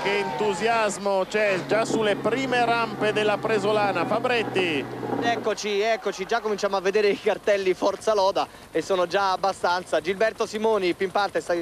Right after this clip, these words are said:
Speaker 2: si volta indietro, forse cerca la sua ammiraglia. Dieci chilometri alla conclusione in questo momento e comincia la salita a farsi un pochino più impegnativa, anche se le pendenze ancora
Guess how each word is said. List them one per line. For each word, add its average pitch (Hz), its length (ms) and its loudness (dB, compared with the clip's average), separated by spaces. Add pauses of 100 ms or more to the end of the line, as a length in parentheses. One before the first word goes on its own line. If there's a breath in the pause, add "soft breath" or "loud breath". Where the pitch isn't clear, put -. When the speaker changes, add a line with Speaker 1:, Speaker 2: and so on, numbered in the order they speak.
(100)
Speaker 2:
si 196 200 -2
volta 220 400 0
indietro, 208 500 0
forse 196 300 -2
cerca 208 260 0
la 196 80 2
sua 208 140 -2
ammiraglia. 202 480 0 (260 loud breath)
Dieci 240 440 0
chilometri 233 480 0
alla 233 160 2
conclusione 233 600 0
in 220 80 -2
questo 226 300 -2
momento 214 560 0 (240 loud breath)
e 202 160 0
comincia 226 540 0
la 214 120 0
salita 220 420 -2
a 202 40 0
farsi 220 300 -4
un 208 100 -6
pochino 262 500 0
più 233 120 -4
impegnativa, 220 520 0
anche 214 200 -2
se 190 100 -4
le 190 80 0
pendenze 196 460 0
ancora 202 420 2